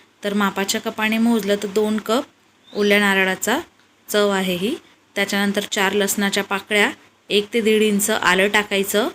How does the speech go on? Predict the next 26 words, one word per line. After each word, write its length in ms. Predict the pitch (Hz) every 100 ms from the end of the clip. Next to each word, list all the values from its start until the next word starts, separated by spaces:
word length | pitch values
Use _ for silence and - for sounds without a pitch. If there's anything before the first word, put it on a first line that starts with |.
| - _ _ -
चार 220 | 208 214
हिरव्या 380 | 220 214 220 226
मिरच्या, 500 | 240 247 - 185 247 _ _ _ -
चार 260 | 208 202
चमचे 500 | 202 220 208 214 208 247 - _ -
साखर 440 | - - - 233
टाकत 360 | 240 202 196 185
आहे 300 | 180 190 254 - _ _ _ -
आणि 240 | 185 190 -
एक 180 | 185 202
चमचा 340 | - 220 214 226
भरून 300 | 226 226 202
जिरं 360 | 233 196 220 - _ _ _ -
आणि 180 | 196 202
एक 180 | 214 -
छोटं 320 | - 220 208 226
अर्ध 260 | 214 208 214
बीट 280 | 208 220 220
घेतलं, 500 | 226 214 180 185 269 196
त्याची 200 | 202 202
साल 280 | - 185 190
काढून 300 | 185 202 208
तुकडे 300 | 208 190 180
करून 300 | 190 190 202
टाकलेले 440 | 196 - 175 185
आहे. 280 | 175 185